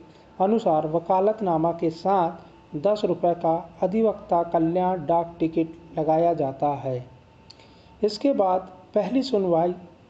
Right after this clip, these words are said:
के लिए वादी को एक तारीख दी जाती है। इस दिन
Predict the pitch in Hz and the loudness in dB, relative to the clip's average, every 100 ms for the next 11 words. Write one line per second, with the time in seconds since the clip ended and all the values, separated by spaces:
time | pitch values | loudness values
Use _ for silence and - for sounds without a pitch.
0 | - - 220 175 165 180 - 160 165 175 | -4 -2 0 2 2 0 -6 -2 2 2
1 | 180 233 - 156 175 - 220 240 240 - | 2 -2 0 -2 -2 -4 0 0 0 0
2 | 170 175 208 - 196 202 196 208 202 202 | 0 2 -2 -4 0 0 0 -2 0 -2
3 | - - - - - - - - - 233 | -6 -18 -20 -20 -20 -20 -20 -20 -4 0
4 | 233 202 220 | 2 2 0